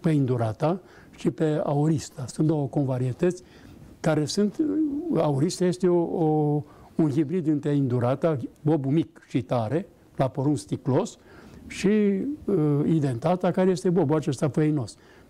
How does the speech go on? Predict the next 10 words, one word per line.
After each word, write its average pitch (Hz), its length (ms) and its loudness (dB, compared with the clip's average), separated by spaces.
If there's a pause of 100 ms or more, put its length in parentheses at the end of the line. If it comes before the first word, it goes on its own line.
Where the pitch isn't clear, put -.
Este 190 280 0
între 170 200 0
ele, 127 220 -2 (200)
iar 160 280 0
cu - 100 -2
o 196 60 4
rezistență, 151 840 0 (600)
uh, 151 80 2 (220)
bunișoară 131 640 0
la, 131 280 0